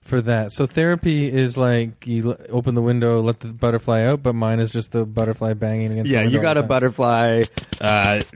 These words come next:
Speaker 2: you got a <laughs> butterfly just going crazy in there. Just like a moth banging up against the light bulb. Maybe that's what it is.
Speaker 1: Well, sometimes, you know, like, I think my, okay. Well, anyways, well, let's talk about you for again. R-, like,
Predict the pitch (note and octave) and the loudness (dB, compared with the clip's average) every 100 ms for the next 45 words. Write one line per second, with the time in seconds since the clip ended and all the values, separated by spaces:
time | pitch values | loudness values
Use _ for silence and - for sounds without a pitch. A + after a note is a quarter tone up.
0 | - B2+ C#3 A#2+ C3+ - A3 - D#4 G#3+ | -4 0 0 2 0 0 0 0 0 0
1 | - - C4+ - - A3 G#3+ - - E3+ | 0 0 -2 0 0 0 -2 -6 -4 -2
2 | B3 - - D#4+ - - - - - - | -2 -6 -2 -2 -2 -6 -4 -4 -6 -2
3 | - - - - D4+ C#4 G3+ F3 F3 D#3+ | -2 0 -4 -2 -2 -2 -2 0 0 0
4 | C#3+ C#3 D3 C#3+ - C3 C#3+ C#3+ C#3+ C#3+ | 0 0 0 0 -2 -4 0 2 2 0
5 | B2 B2 C3 C3 C#3+ B2 A#2+ B2+ A2+ G#2 | -2 -2 0 0 0 0 2 0 0 0
6 | F#2+ A2 C3 C#3 B2+ C3+ B2 G2+ F2 F2 | 0 0 0 0 0 0 -2 -2 -2 -4
7 | F3+ F#4 F#4+ G#4+ B3 G#3 E3+ E3+ D3 C3+ | -2 -2 0 -2 0 0 0 2 0 -2
8 | - E3 D4 C4+ F3+ C3 - - B2+ C3 | -2 -2 -2 -2 -2 -2 -8 -6 -4 -2
9 | G#2 G#2 A#2+ D3+ D#3+ E3+ C3 A#2 G3+ A#3 | -4 -8 -10 -2 0 2 0 0 2 2
10 | G#3 F#3+ G3 - G3+ F#3 D#3 D3 C#3+ C#3+ | 0 0 -2 0 0 2 2 0 0 -2
11 | C3 C#3 - C3 B2 | -2 -6 0 0 0